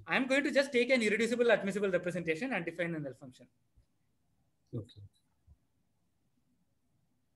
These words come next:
Speaker 2: Thank you.
Speaker 1: Thanks. Any other question?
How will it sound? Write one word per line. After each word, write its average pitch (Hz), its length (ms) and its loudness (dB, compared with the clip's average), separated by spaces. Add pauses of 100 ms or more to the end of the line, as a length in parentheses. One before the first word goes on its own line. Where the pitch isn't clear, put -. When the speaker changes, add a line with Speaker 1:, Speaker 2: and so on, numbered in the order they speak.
(480)
Speaker 2:
Thank 120 200 0
you. 113 120 -10 (1200)
Speaker 1:
Thanks. 202 320 -12 (460)
Any 220 140 0
other 240 160 2
question? 247 420 -2